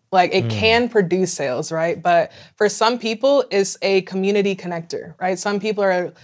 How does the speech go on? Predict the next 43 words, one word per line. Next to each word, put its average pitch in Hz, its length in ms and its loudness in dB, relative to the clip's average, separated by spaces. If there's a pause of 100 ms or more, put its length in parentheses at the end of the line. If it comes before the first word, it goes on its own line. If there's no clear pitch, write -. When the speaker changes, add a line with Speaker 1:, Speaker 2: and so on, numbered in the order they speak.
(260)
Speaker 1:
use 202 200 0
short 214 240 4
form 214 260 2
and 214 100 0
it 180 60 0
just, 180 260 0
like, 190 200 2
is 180 120 -2
a 180 80 -2
place 185 320 0
for 196 120 -2
their 185 120 0
community 190 440 -2
to 190 160 -4
engage 175 340 -2
with 175 140 -6
them. 156 240 -10 (100)
Some 196 260 -4
people 208 320 2
is 180 260 0
to 180 340 0
find 196 340 0
net 165 160 -6
new 170 140 -2
followers. 147 540 -6
Some 190 220 -2
people 196 520 -2 (320)
do 247 160 2
go 240 160 2
viral 180 380 2
and 170 60 -8
make 160 180 -8
sales, 156 360 -10
right? 180 260 0
But 180 220 0
as 185 180 -2
long 214 220 0
as 247 140 -4
you're 220 80 6
putting 196 320 -2
content 175 420 -6
out 170 220 -2
there, 214 280 2